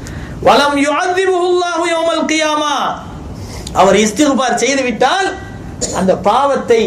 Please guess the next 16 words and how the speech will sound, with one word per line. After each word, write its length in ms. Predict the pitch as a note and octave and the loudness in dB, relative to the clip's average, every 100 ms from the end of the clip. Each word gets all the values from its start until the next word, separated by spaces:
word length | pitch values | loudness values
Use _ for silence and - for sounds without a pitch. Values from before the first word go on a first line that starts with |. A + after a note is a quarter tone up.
| - - D#3 - | -2 -8 -10 -4
அறவே 340 | E3 A3+ C4+ C4 | 2 6 6 4
எழுதப்படாது, 720 | G#3+ G#3+ A3+ G#3 F#3+ F3 F3 D3+ B2 - - A3+ - | 4 2 0 0 0 0 0 -4 -4 -10 -12 -12 -6
அதற்கான 560 | - G3 G#3+ G3+ F#3+ F3 | 2 6 6 4 2 0
தண்டனையும் 540 | D#3+ A3 B3+ B3 A3+ G#3+ | 0 0 0 0 -2 -2
அல்லாஹ் 240 | F3 - - | -2 -2 -2
கொடுக்க 260 | F3+ F3+ | -2 -2
மாட்டான், 460 | D3+ B2+ C3+ B2 - - - - - - - - - - - - | -4 -4 -6 -6 -8 -12 -12 -12 -12 -12 -14 -12 -12 -12 -12 -4
அதற்கான 380 | E3+ G3+ G3+ G3 | 4 4 4 0
தண்டனையும் 580 | F#3 G#3+ C#4 D4 F4 A4 - - | 2 2 2 0 0 -2 -4 -2
அல்லாஹ் 320 | G#3+ B3 C4 | 2 2 2
கொடுக்க 280 | A#3 A3 G#3 | 2 2 2
மாட்டான். 420 | F#3+ E3+ F3 D#3 - | 0 -2 0 -2 -2
இது 120 | G3+ A3+ | 2 2
ஹாக்கிமில 460 | A3 A3 A3+ F#3+ | 2 0 0 2
வரக்கூடிய 360 | E3 D#3 D3 F#3 | 0 -2 -4 -4
ஹதீஸ். 300 | F#3 B2+ - | -4 -8 -10